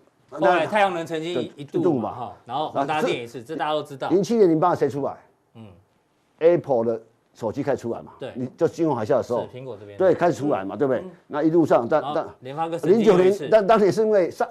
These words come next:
Speaker 2: 这个，这个金融海啸嘛，在这个游戏股出来，
Speaker 1: 对。
Speaker 2: 那么宏达电又，又一次。
Speaker 1: 对。
Speaker 2: 啊，这一样嘛。
Speaker 1: 啊，最近就是因为大立光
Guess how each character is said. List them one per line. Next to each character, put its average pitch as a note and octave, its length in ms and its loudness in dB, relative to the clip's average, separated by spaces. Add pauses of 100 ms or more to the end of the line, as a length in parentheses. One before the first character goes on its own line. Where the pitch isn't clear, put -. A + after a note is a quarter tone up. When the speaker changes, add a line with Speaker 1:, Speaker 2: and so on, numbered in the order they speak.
(120)
Speaker 2:
这 G3+ 80 0
个， F#3 140 4 (240)
这 - 80 -2
个 E3+ 40 2
金 A3 120 -2
融 G#3+ 100 4
海 D#3+ 140 4
啸 E3+ 180 4
嘛， C#3+ 60 0
在 F3 160 0 (160)
这 F3 100 -2
个 E3+ 60 -8 (140)
游 D#3+ 120 2
戏 F3+ 140 -2
股 C#3 140 -2
出 D#3 120 -4
来， A#2 120 2
Speaker 1:
对。 B2 80 0
Speaker 2:
那 G3 60 0
么 G3+ 140 6
宏 D3 140 0
达 E3+ 100 4
电 G3 280 4
又， F#3 100 2
又 F3+ 60 0
一 D#3+ 180 2
次。 - 180 -10 (160)
Speaker 1:
对。 F3 140 -14 (260)
Speaker 2:
啊， F3 80 0
这 F3 240 2 (100)
一 D3 80 -4
样 D#3 120 4
嘛。 A2+ 140 -6 (340)
Speaker 1:
啊， G3 80 -8
最 A#3 300 -2
近 G#3+ 120 -6
就 G#3+ 80 -4
是 F#3+ 80 -8
因 G#3 60 -6
为 G3+ 80 -6
大 G3+ 140 0
立 F#3+ 80 0
光 F#3 160 -4